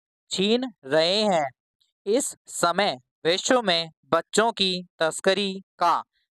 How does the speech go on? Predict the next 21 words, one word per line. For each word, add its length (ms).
अवैध 440
कारोबार 640
डेढ़ 280
सौ 200
अरब 340
डॉलर 420
वार्षिक 560
से 320
अधिक 420
का 160
हो 320
चुका 400
है। 180
भारत 380
के 180
कई 300
राज्यों 600
में 240
भूमिगत 640
शिशु 460
तस्कर 480